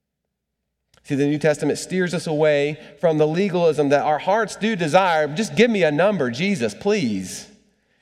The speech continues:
At the same time, though, uh, the other dir-, ditch that we avoid, but t-, sometimes fall in, of licentiousness, of not doing anything, is avoided by pointing to Jesus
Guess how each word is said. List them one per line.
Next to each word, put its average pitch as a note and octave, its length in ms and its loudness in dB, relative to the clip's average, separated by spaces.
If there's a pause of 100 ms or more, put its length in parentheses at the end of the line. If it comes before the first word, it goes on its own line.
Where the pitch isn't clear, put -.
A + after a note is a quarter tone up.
(440)
At C#3 80 -2
the D#3 80 -4
same A3 280 4
time, E3+ 300 0
though, E3 400 2 (180)
uh, E3 240 2
the D#3 140 4
other F#3+ 220 2
dir-, F3 160 0
ditch D3 420 -4
that F3 140 0
we D#3 240 -2
avoid, D3 560 0
but D3+ 100 -6
t-, E3 120 -2
sometimes D#3 340 -2
fall D#3 300 2
in, D#3 60 -2
of C#3+ 100 0
licentiousness, C#3+ 920 0
of D3 60 -2
not D3+ 180 0
doing D3+ 160 0
anything, D#3 640 0 (260)
is D#3+ 140 0
avoided E3+ 440 0
by F3+ 160 4
pointing G#3 480 -2
to F#3+ 140 0
Jesus G3 640 -2